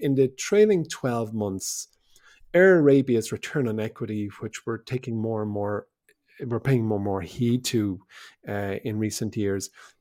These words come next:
um, has exceeded twenty-three point six percent. And that's not good. That's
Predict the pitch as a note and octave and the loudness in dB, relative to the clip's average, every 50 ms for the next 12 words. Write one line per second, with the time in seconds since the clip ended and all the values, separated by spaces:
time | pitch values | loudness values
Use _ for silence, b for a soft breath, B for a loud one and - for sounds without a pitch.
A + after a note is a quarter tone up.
0 | _ - A2+ G#2+ G2+ G2+ G2+ G2+ G2 G2 G2 F#2+ F#2+ G2 - - - D3 C3+ - | _ -8 -6 -4 -4 -4 -4 -6 -6 -8 -8 -8 -10 -10 -10 -6 -4 -2 -2 -2
1 | C#3 - - - D#3+ D3 B2 B2+ A#2 - - - - - - F3+ F3 E3 - - | -2 -2 -2 0 2 2 2 2 0 -2 -4 -12 -10 -4 0 0 0 0 0 0
2 | C3+ B2+ A#2+ A2+ A2 A2 A2+ - - - - - - A#2+ A2+ A2 A2+ A2+ A2+ - | 2 2 2 2 2 -2 -4 -8 -10 -10 -6 0 2 2 2 2 0 -2 -6 -10
3 | - - G2+ G2+ G#2 - - - - A2+ G2 - - - - _ - - - G2 | -10 -8 -8 -8 -6 -6 -8 -4 -2 -2 -4 -2 -4 -6 -8 _ -12 -12 -10 -6
4 | - - - - G2 G2 G2 F#2+ - - _ B B B B B B B C#3+ E3+ | -6 -4 -4 -4 -4 -6 -6 -8 -12 -16 _ B B B B B B B 2 4
5 | G#3+ A#3 A3+ - C4+ A#3 - - _ - - C#3+ C#3+ B2 G#2 - - _ _ _ | 4 4 4 2 2 0 0 -2 _ 2 6 6 6 6 4 0 -6 _ _ _
6 | b b b b - G3+ A3 - | b b b b -2 -2 -2 -2